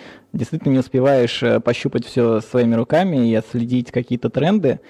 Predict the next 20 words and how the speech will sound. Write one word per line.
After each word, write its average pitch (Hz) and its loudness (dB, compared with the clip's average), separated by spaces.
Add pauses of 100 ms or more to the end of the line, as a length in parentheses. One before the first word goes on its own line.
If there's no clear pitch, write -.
(220)
И 131 -2
если 120 0
взять 123 2
за 113 -4
привычку 123 0
каждые 120 0
выходные 117 0
брать, 120 0
э, 123 0
что-то, - -2
что 131 -6
тебе 117 -2
действительно 120 -4
приглянулось, 120 0
э, 104 0 (200)
писать 131 -2
какой-нибудь 117 -2
простенький 123 -2
Hello 127 2
World 123 2